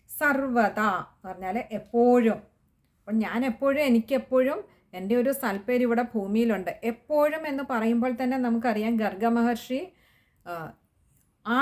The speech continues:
ഒരു കാലഘട്ടത്തിൽ മാത്രമല്ല, ജ്യോതിശാസ്ത്രം എന്നൊന്നുള്ളിടത്തോളം കാലം ഗർഗ മഹർഷിയും സ്മരിക്കപ്പെടും. അതുകൊണ്ട് ഞാൻ എപ്പോഴും പ്രസിദ്ധനുമാകുന്നു. സുതം മയാ സംസ്കൃതം തേ മന്യതേ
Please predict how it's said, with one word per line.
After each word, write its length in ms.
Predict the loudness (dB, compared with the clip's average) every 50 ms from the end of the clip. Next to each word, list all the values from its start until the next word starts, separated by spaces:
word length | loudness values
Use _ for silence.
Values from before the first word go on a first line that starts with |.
| 4 2
ഒരു 140 | 2 0 0 0 0
കാലഘട്ടത്തിൽ 600 | 0 0 0 0 0 -2 -2 -2 -2 -2 -2 0 0 0
മാത്രമല്ല, 440 | 0 0 -2 0 0 2 2 2 2 2 2
ജ്യോതിശാസ്ത്രം 800 | 0 0 0 -2 -2 -4 -2 -2 -2 -2 -4 -6 -6 -4 -4 -2 2 2
എന്നൊന്നുള്ളിടത്തോളം 1160 | 4 4 4 4 2 2 2 2 2 4 2 2 2 2 0 -2 0 0 0 2 2 0 -2 -2 0
കാലം 340 | 2 2 4 2 2 0 0 0 0
ഗർഗ 180 | 0 2 0 0 2 2
മഹർഷിയും 500 | 2 2 2 0 -2 -4 -4 -4 -4 -6 -10 -14 -8
സ്മരിക്കപ്പെടും. 720 | -4 -4 -4 -4 -6 -6 -8 -8 -8 -8 -10 -12 -12 -14 -16 _ _ _ _ _ _ _ _ _
അതുകൊണ്ട് 260 | -2 0 2 4 4 4 4 4
ഞാൻ 120 | 2 2 2 0
എപ്പോഴും 580 | 0 0 0 2 4 4 4 4 2 2 0 0 -6 -16 _ _ _ _ _ _ _ _ _ _ _ _ _ _ _ _ _ _ _ _ _ _ -4
പ്രസിദ്ധനുമാകുന്നു. 1160 | -4 -4 -2 -2 -2 -4 -4 -2 -2 -2 -2 0 0 2 2 2 2 2 0 -4 -4 -6 -8 -8 -10 -14 _ _ _ _ _ _ _ _ _ _ _ _ _ _ _ _ _ -14
സുതം 460 | -10 -2 0 0 2 2 0 -2 -2 -4 -4
മയാ 300 | -4 -2 0 0 2 2 0 0 -2 -2
സംസ്കൃതം 640 | 0 0 0 0 -2 -4 -6 -4 -2 0 0 2 2 2 2
തേ 120 | 2 2 2 2 2
മന്യതേ 540 | 0 -2 0 0 0 2 2 0 0 0 0